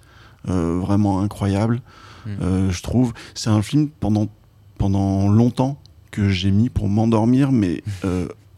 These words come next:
Speaker 1: en l'écoutant. Je ne le
Speaker 2: Comme un
Speaker 1: regardais pas.
Speaker 2: podcast.
Speaker 1: Exactement.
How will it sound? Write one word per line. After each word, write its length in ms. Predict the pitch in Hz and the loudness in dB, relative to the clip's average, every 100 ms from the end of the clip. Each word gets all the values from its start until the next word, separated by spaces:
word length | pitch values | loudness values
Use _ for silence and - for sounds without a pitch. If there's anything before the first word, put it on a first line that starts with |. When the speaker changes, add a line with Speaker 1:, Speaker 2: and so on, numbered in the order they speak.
| _ - | _ -6
Speaker 1:
en 140 | 107 98 | 0 2
l'écoutant. 420 | 104 - - 107 - - - - - | 2 0 -2 -4 -6 -20 -20 -20 -12
Je 140 | 107 92 | -6 -4
ne 100 | 98 | -2
le 80 | |
Speaker 2:
Comme 80 | 92 104 | 0 2
un 100 | 127 | 2
Speaker 1:
regardais 140 | 110 | 4
pas. 40 | 104 | 2
Speaker 2:
podcast. 540 | 98 117 117 - - | 0 -2 -4 -8 -6
Speaker 1:
Exactement. 560 | 104 101 123 - 123 | -4 -2 -4 0 0